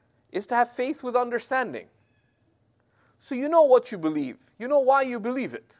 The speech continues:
So someone asks you, you know, you came out of Burgonator in the Kensington Market.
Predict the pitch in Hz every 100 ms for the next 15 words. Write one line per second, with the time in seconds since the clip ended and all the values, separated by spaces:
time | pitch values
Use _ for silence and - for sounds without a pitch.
0 | _ _ _ _ - 175 247 247 240 254
1 | - - 135 85 _ _ _ _ - 175
2 | 180 - 233 220 220 185 185 220 214 214
3 | 214 233 302 _ _ _ _ _ _ -
4 | 170 180 170 214 196 196 208 185 214 214
5 | 240 262